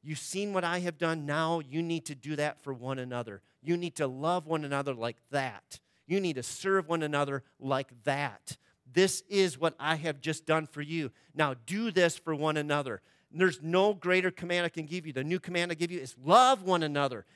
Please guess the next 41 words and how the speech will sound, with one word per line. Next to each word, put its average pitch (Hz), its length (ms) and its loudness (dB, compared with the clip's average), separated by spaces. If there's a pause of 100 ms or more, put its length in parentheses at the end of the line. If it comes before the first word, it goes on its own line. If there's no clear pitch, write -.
(160)
Now 160 80 2
you, 170 320 -2
you're 147 280 -4
show-, 233 420 -2
I'm 170 140 0
showing 240 460 2
you 175 100 0
the 131 100 -2
full 185 240 -2
extent 170 340 -4
of 147 80 -4
my 156 140 -2
love, 117 320 -4 (580)
that 143 140 2
I 135 80 0
humble 190 320 0
myself 156 560 0 (380)
before 160 400 0
you. 120 200 -10
And 151 100 -8
so 202 160 4
he's 175 240 -6
given 277 300 0
them, 233 260 4 (420)
you 190 80 4
know, 196 120 6
his 180 260 4
greatest 226 640 2
lesson 202 420 -2
right 175 220 0
now 175 240 2
is 156 180 -4
on 151 160 2
serving. 185 680 -6 (540)
And 156 140 -2
so 196 140 0
John 175 320 4
thirteen 202 380 -4
thirty-four, 190 500 0
he 147 80 -2
says, 143 240 -6